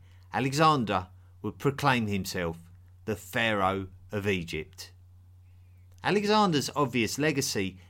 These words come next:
is the establishment of the Mediterranean port city of Alexandria, which is one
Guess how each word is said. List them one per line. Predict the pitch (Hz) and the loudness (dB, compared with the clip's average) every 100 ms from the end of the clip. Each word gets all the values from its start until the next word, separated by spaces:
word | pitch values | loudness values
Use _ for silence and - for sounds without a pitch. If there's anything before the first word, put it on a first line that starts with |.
| - | -6
is | 147 | -4
the | 185 | 0
establishment | 170 - 139 101 104 - 107 101 - | 0 2 0 0 -2 -4 -6 -8 -10
of | 110 | -6
the | 135 | -2
Mediterranean | 123 107 - 110 107 104 98 90 | 0 -2 -4 0 0 0 -4 -4
port | - 170 170 | 0 0 -2
city | - 95 - 80 82 95 - - - - | -6 -8 -8 -8 -10 -14 -20 -20 -10 -8
of | 113 - | -8 -2
Alexandria, | 113 98 92 120 127 98 87 71 67 - - - - - - - | -2 0 0 2 2 0 -2 -4 -8 -16 -20 -20 -20 -20 -20 -8
which | 127 - | -6 -4
is | 139 | -2
one | 131 120 110 | 2 2 0